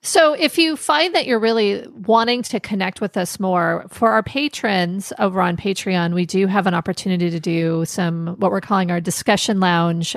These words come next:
uh, conversations, where we can do some Q and A on this episode or on any of the episodes, uh, that you are, are finding interesting.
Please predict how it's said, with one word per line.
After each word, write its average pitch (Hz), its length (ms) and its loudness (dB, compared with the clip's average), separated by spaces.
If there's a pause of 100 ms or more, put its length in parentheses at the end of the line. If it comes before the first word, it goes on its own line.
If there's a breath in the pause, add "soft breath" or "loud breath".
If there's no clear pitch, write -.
uh, 175 180 2
conversations, 170 840 -4
where 175 80 0
we 170 80 -4
can 175 100 -2
do 175 100 -4
some 170 200 -8
Q 202 200 0
and 185 120 0
A 180 120 0
on 170 140 -2
this 165 180 -4
episode 214 680 0 (360 loud breath)
or 311 220 4
on 269 120 4
any 254 220 2
of 294 60 2
the 226 60 6
episodes, 175 840 0
uh, 185 200 2
that 175 240 0
you 170 480 0
are, 165 560 0
are 180 100 -2
finding 175 320 0
interesting. 165 680 -2